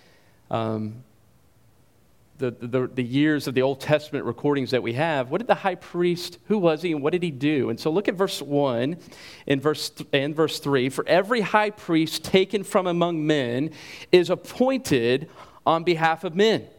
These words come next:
in things pertaining to God in order to offer both sacrifice, or gifts and sacrifices for sins.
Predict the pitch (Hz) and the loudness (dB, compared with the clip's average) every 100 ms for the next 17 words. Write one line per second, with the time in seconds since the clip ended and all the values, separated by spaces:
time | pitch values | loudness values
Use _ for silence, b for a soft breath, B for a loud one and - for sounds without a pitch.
0 | - b b - 175 170 208 220 247 - | -20 b b 4 4 4 4 4 2 0
1 | - 233 208 196 202 185 165 147 151 180 | 0 2 2 0 2 0 2 4 4 2
2 | 175 175 208 220 220 - 170 170 196 180 | 0 4 4 4 0 2 0 2 0 0
3 | B B 156 147 - - 143 - 190 196 | B B 4 4 2 2 2 0 0 2
4 | 190 185 - 147 131 120 165 233 - - | 2 -2 0 2 2 4 4 4 0 -10
5 | B B - 131 - 165 165 202 196 190 | B B 0 2 4 4 4 2 2 2
6 | 196 190 208 - 151 127 165 185 | -4 -2 0 2 0 0 -2 -6